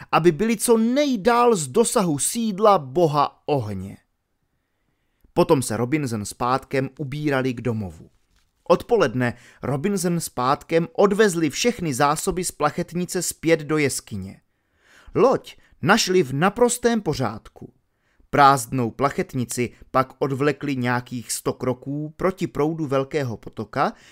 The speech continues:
kde ji přivázali ke stromu. V těchto končinách již bujně vyrůstal nový les. Plachtu Robinson ze stěžně sundal a dopravil ji z vesly do jeskyně.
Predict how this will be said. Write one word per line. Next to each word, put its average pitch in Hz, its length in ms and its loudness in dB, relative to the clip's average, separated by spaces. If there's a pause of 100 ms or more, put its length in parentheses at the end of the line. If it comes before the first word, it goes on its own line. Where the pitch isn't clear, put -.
(140)
kde 156 200 -4
ji 262 160 -2
přivázali 196 640 0
ke 151 160 -2
stromu. 113 520 -4 (680)
V - 120 -18
těchto 160 300 0
končinách 135 720 -2 (300)
již 131 320 -4
bujně 220 560 -2
vyrůstal 170 800 -2
nový 143 400 -4
les. - 500 -6 (840)
Plachtu 180 500 2
Robinson 120 560 -2
ze 110 120 -4
stěžně 135 440 -4
sundal 127 680 -2 (280)
a - 80 -8
dopravil 170 600 2
ji 131 100 -2
z 98 80 -8
vesly 131 400 -2
do 107 140 -6
jeskyně. 90 600 -10